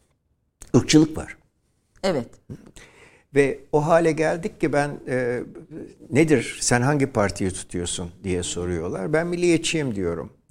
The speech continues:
Speaker 1: Kim soruyor? Şoför soruyor. Şeyin, e, taksinin şoförü. "Milli-, ha, ırkçısın yani." diyor.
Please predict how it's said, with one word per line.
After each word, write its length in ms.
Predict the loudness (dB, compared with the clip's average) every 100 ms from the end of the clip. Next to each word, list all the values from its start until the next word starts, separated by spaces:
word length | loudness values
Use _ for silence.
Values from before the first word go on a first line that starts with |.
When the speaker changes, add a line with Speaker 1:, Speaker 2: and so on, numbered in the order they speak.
| _
Speaker 1:
Kim 180 | -2 0
soruyor? 400 | 0 -2 -2 -2
Şoför 440 | -2 -2 4 4
soruyor. 440 | 4 0 -4 -6 -4
Şeyin, 440 | -2 -2 -2 -6
e, 160 | -8 -4
taksinin 500 | -2 -2 -4 -6 -4
şoförü. 460 | -2 -2 -4 -6
"Milli-, 340 | -4 -4 -2 -4 -10 -20 _
ha, 220 | 0 4
ırkçısın 400 | 4 2 4 4
yani." 400 | 4 2 0 -4 -10
diyor. 200 | -14 -16